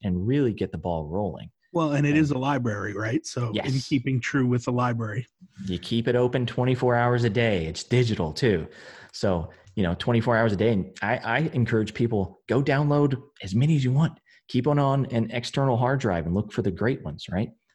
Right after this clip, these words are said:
Speaker 1: We haven't got to a point where it's streamable yet or, you know, organized and people can rate it and review it.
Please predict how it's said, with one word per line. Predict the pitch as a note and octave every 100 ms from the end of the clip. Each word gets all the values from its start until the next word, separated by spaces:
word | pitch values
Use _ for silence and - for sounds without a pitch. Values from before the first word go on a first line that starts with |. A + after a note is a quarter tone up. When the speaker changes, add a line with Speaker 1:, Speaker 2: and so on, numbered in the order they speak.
| _ -
Speaker 1:
We | G2
haven't | A#2 A2
got | A#2 -
to | A#2
a |
point | - A2+ A2+
where | G2+
it's | F#2+ - - _ _ -
streamable | - - A2 A#2+ A#2 B2 A#2
yet | A2 A#2 A#2+ -
or, | - F#2+ F#2 F2+ - - -
you | F#2
know, | E2+ -
organized | B2+ A#2+ A2 G#2+ G2+ G#2 G#2 G2+
and | F#2 F2+ E2+
people | - G#2 G2
can | G2
rate | F2+ G#2 G#2+
it | G#2+
and | G#2
review | F#2 F#2 G#2+ A2
it. | G2+